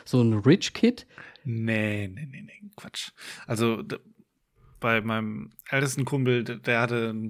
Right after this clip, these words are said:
Speaker 2: glaub ich, es war wirklich ein, ähnlich wie im Film, so ein, so ein Onkel, <laughs> der halt quasi
Speaker 1: <laughs>
Speaker 2: ihm da dann immer, äh, die älteren Konsolen ausgeliehen hat.
Speaker 1: Ja.
Speaker 2: Weil's halt dann immer die, quasi er sich da eine neue und dann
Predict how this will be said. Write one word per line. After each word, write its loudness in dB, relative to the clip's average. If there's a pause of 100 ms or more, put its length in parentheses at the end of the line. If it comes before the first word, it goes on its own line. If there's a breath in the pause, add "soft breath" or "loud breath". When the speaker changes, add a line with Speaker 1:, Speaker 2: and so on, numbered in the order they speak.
(160)
Speaker 2:
glaub -12
ich, -20
es -20 (100)
war -6
wirklich -8
ein, -12 (1120 loud breath)
ähnlich 6
wie 6
im 4
Film, 2
so 0
ein, 0
so -6
ein 0
Onkel, 2
<laughs> 2
der 6
halt 10
quasi 10
Speaker 1:
<laughs> -
Speaker 2:
ihm 4
da 6
dann 2
immer, -4 (640 loud breath)
äh, -8
die -4
älteren 0
Konsolen -2
ausgeliehen -8
hat. -10
Speaker 1:
Ja. 4
Speaker 2:
Weil's -12
halt -8
dann -4
immer -4
die, -10 (300)
quasi -10
er -2
sich -10
da -2
eine -4
neue -2
und -6
dann -6